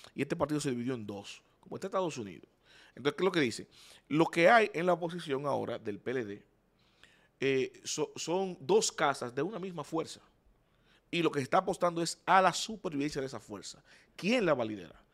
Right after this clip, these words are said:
¿El sector de Leonel Fernández o el sector de Danilo Medina? ¿Los que se quedaron en el P L D o los que se fueron? Fíjate lo que pasó en el P R D cuando se dividió Peña Gómez y Macluta. Macluta salió con el pri. ¿Sobrevivió?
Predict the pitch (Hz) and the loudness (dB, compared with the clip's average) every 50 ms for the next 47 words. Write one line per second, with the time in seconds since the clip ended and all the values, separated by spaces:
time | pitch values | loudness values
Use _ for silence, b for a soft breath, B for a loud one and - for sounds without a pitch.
0 | b b b b - - - - 110 - - 156 170 202 214 202 208 202 208 202 | b b b b -10 -8 -6 -6 -6 -6 -6 -8 -4 -2 0 0 2 0 0 -4
1 | 202 196 202 233 233 214 202 190 202 208 - _ b b b b b b b - | -4 -6 -6 -4 -4 -4 -6 -6 -10 -14 -16 _ b b b b b b b -4
2 | 113 120 - - 113 110 - 135 151 156 156 143 139 139 143 131 117 101 92 90 | -2 -2 -2 -4 -6 -6 -4 -2 -2 0 0 0 -2 -2 -4 -4 -6 -8 -10 -12
3 | 80 - - - _ b b b b b - - - - 110 104 104 - 101 113 | -16 -18 -20 -20 _ b b b b b -4 -4 -4 -4 -8 -10 -8 -4 -2 2
4 | 151 190 226 220 202 202 190 190 185 180 185 208 233 233 B B B B B B | 4 4 4 4 2 0 -2 0 -2 0 2 2 0 0 B B B B B B
5 | 107 107 110 101 - - 107 - 98 - - 95 107 113 107 95 90 - B B | -10 -8 -8 -8 -10 -12 -14 -14 -14 -14 -8 -4 -4 -4 -4 -4 -8 -14 B B
6 | B B B - 131 151 165 165 190 185 185 180 175 180 180 160 - 156 156 160 | B B B -4 0 0 0 2 0 0 -2 0 0 0 0 0 0 0 -2 -2
7 | 151 139 127 120 - 131 139 165 165 139 135 - 131 120 123 - 113 107 113 117 | -2 -4 -4 -2 -2 -2 -2 -2 -2 -4 -4 -4 -6 -8 -8 -6 -6 -4 -4 -2
8 | 123 127 113 117 - - _ B B B B B B B B - 147 147 139 123 | 0 0 0 0 -2 -4 _ B B B B B B B B -6 -4 -2 -2 -2
9 | 127 123 127 127 123 117 143 175 214 - - 110 - b b b b b b b | -2 -4 -4 -4 -2 -2 -2 -2 -2 -4 -6 -10 -10 b b b b b b b
10 | b b b - - 107 - - 107 131 165 170 165 165 175 202 190 165 147 139 | b b b -6 -6 -4 -2 -2 -2 2 4 4 6 8 8 6 6 4 0 -6
11 | 131 143 156 190 190 - - _ _ _ _ _ _ _ _ _ - - 123 127 | -6 -6 -6 -6 -6 -8 -10 _ _ _ _ _ _ _ _ _ -4 0 4 6
12 | 139 147 151 147 151 160 123 101 | 6 6 8 6 6 4 4 2